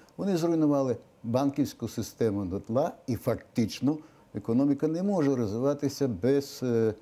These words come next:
функціонуючої банківської системи. Вона настільки, м, сьогодні зруйнована, що не може виконати свою найголовнішу функцію —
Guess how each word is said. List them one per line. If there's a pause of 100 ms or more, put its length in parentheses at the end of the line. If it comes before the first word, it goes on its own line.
(380)
функціонуючої
банківської
системи.
Вона
настільки, (560)
м,
сьогодні
зруйнована,
що
не
може (460)
виконати
свою (500)
найголовнішу
функцію —